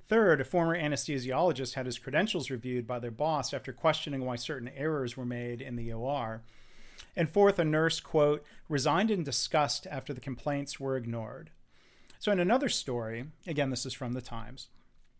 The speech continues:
Doctor Gail Hum, an emergency room physician under contract at Evans Army Community Hospital in Colorado, said she refused to pre-,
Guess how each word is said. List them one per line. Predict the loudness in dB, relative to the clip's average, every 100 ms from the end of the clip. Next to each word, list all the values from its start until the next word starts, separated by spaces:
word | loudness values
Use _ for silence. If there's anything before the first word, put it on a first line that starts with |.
| _ -20 4
Doctor | 6 6 6
Gail | 6 8
Hum, | 6 2 2 2
an | -2
emergency | -2 -2 -2 -4 -2
room | -2
physician | -4 -2 -2 -2 -4
under | -6 -4
contract | 0 0 -2 -4 -6 -8 -18 -20 -20 -8 -6
at | 0
Evans | 0 2 2
Army | 2 2 0
Community | -2 0 0 0
Hospital | 2 0 -2 -4 -4
in | -4
Colorado, | -4 -6 -2 -2 0 -2 -6 -14 -20 -8
said | 0 0
she | 2
refused | 2 2 2 0 0
to | -4
pre-, | -6